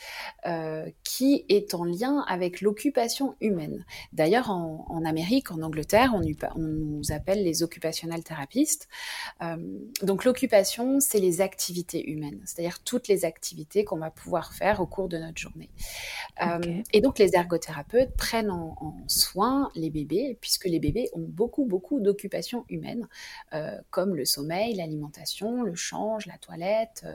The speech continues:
Speaker 1: le jeu, la mobilité, euh, et tout le développement sensoriel qu'il peut y avoir. Donc les ergothérapeutes vont pouvoir évaluer en fait au niveau organique, sensoriel, motrice et cognitive, euh, afin de comprendre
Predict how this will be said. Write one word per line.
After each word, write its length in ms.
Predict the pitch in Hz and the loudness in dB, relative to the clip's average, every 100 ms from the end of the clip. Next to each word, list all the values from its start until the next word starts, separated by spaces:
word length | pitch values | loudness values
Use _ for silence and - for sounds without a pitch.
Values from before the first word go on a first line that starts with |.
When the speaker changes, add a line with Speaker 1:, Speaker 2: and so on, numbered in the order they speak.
| - | -4
Speaker 1:
le 200 | 147 156 | -2 -2
jeu, 400 | 165 185 277 285 | 4 4 6 4
la 160 | 196 160 | 0 -2
mobilité, 720 | 156 151 156 - 202 247 254 - - - - | -8 -12 -12 -6 0 0 0 -8 -12 -12 -12
euh, 60 | 175 175 - | -12 -12 -8
et 80 | 175 | -8
tout 160 | - 233 | -2 2
le 60 | |
développement 420 | 190 170 170 175 | 4 4 2 -2
sensoriel 480 | 170 160 - 160 196 | -4 -4 -4 0 -2
qu'il 120 | - | -2
peut 100 | - | -8
y 80 | 156 | -6
avoir. 340 | 147 233 254 - - - - | -4 -2 -2 -4 -12 -12 -6
Donc 240 | 170 247 | 4 4
les 160 | 214 175 | 6 2
ergothérapeutes 920 | 170 160 - 156 147 - 240 - - _ | 2 -2 -6 -6 -6 2 2 2 -6 _
vont 220 | 170 180 | -4 -4
pouvoir 560 | 175 - 180 196 190 - _ - | -4 -6 0 0 0 -6 _ 4
évaluer 600 | 208 190 180 175 247 269 | 4 6 2 2 2 2
en 120 | 180 | -2
fait 300 | - 247 196 | -4 -6 -4
au 40 | |
niveau 300 | 170 165 165 - | -6 -4 -6 -4
organique, 560 | 175 170 165 190 262 | -4 -4 -4 -2 -2
sensoriel, 720 | - 180 175 170 165 180 233 | -2 -4 -6 -6 -6 -2 -2
motrice 460 | 202 180 - 226 208 | -2 -6 -6 -8 -6
et 60 | 175 | -8
cognitive, 680 | 165 160 - - 277 226 - - - - - - | -10 -12 -12 -4 -2 -2 -6 -12 -12 -12 -10 -6
euh, 480 | 170 170 170 170 - - - - - | -4 -4 -6 -6 -8 -8 -12 -10 0
afin 340 | 170 190 285 285 | 2 2 2 4
de 120 | 202 | 4
comprendre 760 | - 190 - 220 247 247 214 | 2 0 -2 0 2 2 -2